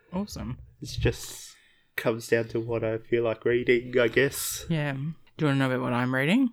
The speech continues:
Speaker 2: Yes, I do.
Speaker 1: It's not a woman.
Speaker 2: <gasps> We can't put it on the podcast then.
Speaker 1: Can't we?
Speaker 2: No, we can't.
Speaker 1: I don't know what it's called. Kulin Maya. Keep Listening, Everybody, by Moo Moo Mike Williams. And it is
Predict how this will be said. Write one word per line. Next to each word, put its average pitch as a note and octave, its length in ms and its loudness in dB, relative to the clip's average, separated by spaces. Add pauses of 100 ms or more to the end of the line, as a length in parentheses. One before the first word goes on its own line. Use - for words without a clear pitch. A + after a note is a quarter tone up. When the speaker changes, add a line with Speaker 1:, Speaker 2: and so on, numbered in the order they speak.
Speaker 2:
Yes, E3 420 2
I A2+ 80 2
do. B2+ 400 -2 (500)
Speaker 1:
It's C#3 200 2
not C3 180 4
a B2+ 60 2
woman. A#2+ 480 -2 (420)
Speaker 2:
<gasps> F#3 320 0 (240)
We C#3+ 60 -2
can't G#2 240 0
put A2 160 2
it G#2+ 100 -2
on A2 140 0
the G#2+ 60 -2
podcast - 580 0
then. - 160 -6 (540)
Speaker 1:
Can't C3 180 2
we? G3+ 260 -2 (160)
Speaker 2:
No, F#2+ 200 2
we F#2+ 80 2
can't. - 220 0
Speaker 1:
I - 40 0
don't D#3 220 0
know D#3 100 -4
what C3 120 -6
it's A#2+ 120 -14
called. C#3+ 400 -14 (460)
Kulin G#3+ 520 4
Maya. C3 600 2 (240)
Keep - 280 -2
Listening, D#3 460 0
Everybody, C3+ 540 -6 (240)
by C3+ 260 2
Moo D3+ 240 2
Moo D3+ 220 2
Mike C3+ 280 0
Williams. B2 600 -4 (520)
And - 440 -2 (440)
it C#3+ 240 -2
is C3 720 -2